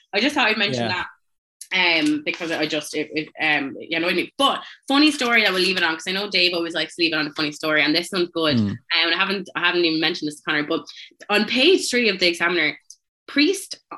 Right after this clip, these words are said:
Speaker 1: put on leave for TikTok posts, right? So, um, apparently he's been making TikToks, this priest. Um, actually, where's he from? Galway. And he's been making a lot of, uh,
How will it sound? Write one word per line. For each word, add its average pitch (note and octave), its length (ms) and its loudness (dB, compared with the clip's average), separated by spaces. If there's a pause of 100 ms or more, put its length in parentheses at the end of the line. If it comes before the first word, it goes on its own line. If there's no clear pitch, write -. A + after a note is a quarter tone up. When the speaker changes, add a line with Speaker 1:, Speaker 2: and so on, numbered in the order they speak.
(140)
Speaker 1:
put B3+ 380 -2
on G3 160 0
leave F3+ 500 2 (180)
for G3+ 120 -10
TikTok - 760 -4
posts, - 640 -8 (200)
right? G#3 280 2 (520)
So, - 520 2 (440)
um, G#3 360 4
apparently A3 640 4
he's A3 160 -2
been A3 120 0
making D4 220 2
TikToks, - 520 -4
this G3 120 -8
priest. - 560 -6
Um, E3 580 2 (460)
actually, B3 200 0
where's C#4 140 2
he C4 60 0
from? D3+ 320 2
Galway. G#3+ 680 2 (260)
And G#3 580 4 (160)
he's A3+ 440 2
been A3 120 0
making C#4 260 4
a B3 40 2
lot A3+ 160 2
of, G3 260 -4
uh, D#3+ 440 0